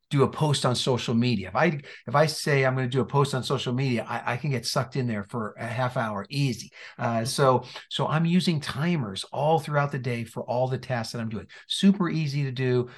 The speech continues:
Speaker 1: uh, highly recommend it. And the last part of focus is where I personally get the most thirty-minute hours, is you become a expert at, at tasking. Now,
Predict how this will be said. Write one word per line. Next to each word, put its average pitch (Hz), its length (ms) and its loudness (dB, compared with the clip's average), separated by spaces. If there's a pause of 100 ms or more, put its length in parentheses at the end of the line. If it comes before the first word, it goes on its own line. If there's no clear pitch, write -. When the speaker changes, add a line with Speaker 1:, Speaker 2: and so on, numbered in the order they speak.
(140)
Speaker 1:
uh, 113 160 -4
highly 139 320 2
recommend 117 460 -2
it. 78 100 -14 (320)
And 135 100 0
the 151 100 2
last 240 340 0
part 123 320 2
of - 160 -4
focus 117 640 -6 (380)
is 139 180 -2
where 135 140 4
I 120 80 6
personally 208 420 2
get 117 140 0
the 127 80 -2
most 117 280 0
thirty-minute 117 440 0
hours, 117 340 -4 (300)
is 131 280 -2
you 185 60 4
become 147 760 2 (800)
a 143 280 2
expert 147 600 0
at, 110 180 -6 (360)
at 117 240 -6
tasking. - 720 -4
Now, 120 280 -4